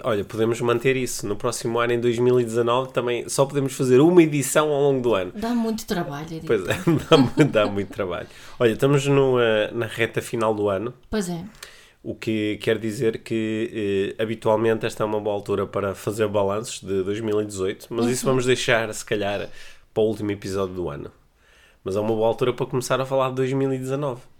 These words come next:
Speaker 2: É uma boa altura. Achas que as pessoas têm tempo a falar de dois mil e dezanove já? Ou querem falar de Natal?
Speaker 1: Eh, eu acho que têm tempo a falar de dois mil e dezanove, dois mil e vinte, dois mil e vinte e um.
Speaker 2: Yeah.
Speaker 1: O, eh, a, a, a audiência do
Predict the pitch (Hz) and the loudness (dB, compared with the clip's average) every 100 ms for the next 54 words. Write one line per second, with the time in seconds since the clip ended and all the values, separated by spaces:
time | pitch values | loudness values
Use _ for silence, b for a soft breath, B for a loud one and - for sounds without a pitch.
0 | b b b _ _ _ _ 190 185 202 | b b b _ _ _ _ -8 -6 -4
1 | 208 180 170 160 175 214 - 208 185 202 | -4 -6 -10 -10 -10 -12 -16 -18 -16 -14
2 | - 277 320 - 240 - 208 214 190 190 | -12 -12 -10 -12 -12 -10 -10 -6 -8 -8
3 | 170 180 175 185 180 170 180 180 180 175 | -12 -12 -14 -14 -14 -12 -10 -10 -12 -10
4 | 180 175 175 180 175 240 _ 190 190 180 | -10 -10 -12 -12 -12 -12 _ -16 -14 -12
5 | 175 185 170 175 170 - 151 147 - _ | -12 -12 -12 -10 -12 -12 -12 -12 -18 _
6 | _ - 107 104 104 113 107 110 - 110 | _ -10 -6 -6 -2 2 2 0 -4 -8
7 | 104 104 101 113 107 104 101 107 104 92 | -4 -4 -4 -2 -2 -2 -4 -2 -4 -4
8 | 101 120 127 113 98 104 95 101 104 120 | -4 -2 -2 -2 -4 0 0 -2 0 -2
9 | 110 120 104 98 98 95 92 101 110 - | -2 -6 -4 -2 -4 -6 -8 -8 -8 -8
10 | 247 190 170 113 110 107 107 - - 110 | -14 -12 -12 -4 2 2 0 -6 -6 -4
11 | 113 113 104 98 104 113 113 113 107 104 | -4 -4 -4 -4 0 2 2 0 0 0
12 | - - 98 98 95 | -4 -4 -4 -2 -2